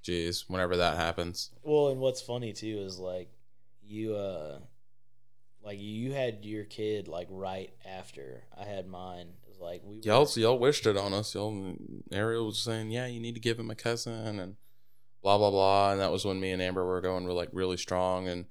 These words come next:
Speaker 1: you know, it's still funny to this day. I mean, it's just whenever everybody at the reunion, 'cause we did the, uh, Fourth of July in Panama City, and everybody was just saying, like,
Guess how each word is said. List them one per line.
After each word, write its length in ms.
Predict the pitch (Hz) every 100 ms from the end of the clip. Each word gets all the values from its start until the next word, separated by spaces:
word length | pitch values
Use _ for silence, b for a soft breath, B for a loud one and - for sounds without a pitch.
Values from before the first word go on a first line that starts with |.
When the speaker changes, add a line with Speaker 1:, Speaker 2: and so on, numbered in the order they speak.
| - - - - - - -
Speaker 1:
you 80 | 92
know, 180 | 92 90
it's 140 | 101
still 200 | - 110
funny 480 | 101 104 98 95 92 -
to 120 | -
this 180 | 101 104
day. 320 | - 92 92 90
I 20 |
mean, 440 | 90 90 90 95 -
it's 160 | - 95
just 440 | 90 - - - - - - - - - - - -
whenever 840 | 107 107 101 95 95 90 90 80 - - - - -
everybody 800 | 110 107 101 101 98 95 92 90 -
at 220 | 95 -
the 300 | 95 92 92
reunion, 580 | 92 95 98 98 90 90
'cause 200 | - 98
we 80 | 104
did 220 | 95 92
the, 260 | 95 90 90
uh, 100 | 90
Fourth 280 | 101 98
of 80 | -
July 400 | 95 92 92 90
in 140 | 78 92
Panama 340 | 120 92 92
City, 320 | 90 92 92
and 80 | 90
everybody 400 | 92 92 90 90
was 100 | 90
just 140 | 92 -
saying, 300 | 90 90 98
like, 340 | 98 90 85